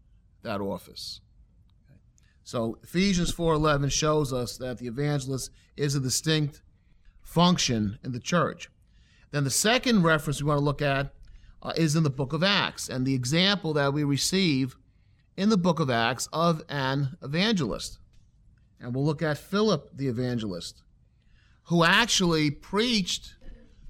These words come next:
to the Gentiles the way that later on Paul would. But he was the, really the first one.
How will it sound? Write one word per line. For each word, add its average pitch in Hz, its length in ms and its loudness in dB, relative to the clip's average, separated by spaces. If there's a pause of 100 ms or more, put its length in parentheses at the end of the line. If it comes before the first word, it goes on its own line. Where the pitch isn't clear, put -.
(100)
to 277 260 0
the 233 120 2
Gentiles 143 1120 -2 (1200)
the 165 100 -2
way 202 420 4
that 180 220 2
later 196 320 0
on 196 180 0
Paul 233 380 0
would. 107 280 -6 (160)
But 139 100 -12
he 208 180 -2
was 180 240 -2
the, 170 100 -4
really 196 300 0
the 156 80 -4
first 165 380 -6
one. 202 380 -4